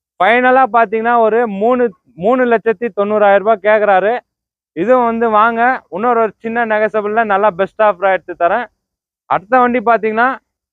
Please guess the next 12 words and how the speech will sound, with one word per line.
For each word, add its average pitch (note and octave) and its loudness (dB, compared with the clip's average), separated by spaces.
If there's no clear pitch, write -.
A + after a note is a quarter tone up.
Tata A3 0
Vista-ங்க. G3 -2
Tata G3+ 0
Vista A3+ 0
இருக்கு, F#3+ -4
ரெண்டாயிரத்தி G3+ 0
பத்து F#3 -4
மாடல், G#3 0
மூணாவது G3+ 0
ஓனர் F3+ -2
கண்டிஷன்ல F3+ -6
இருக்கு. F3 -6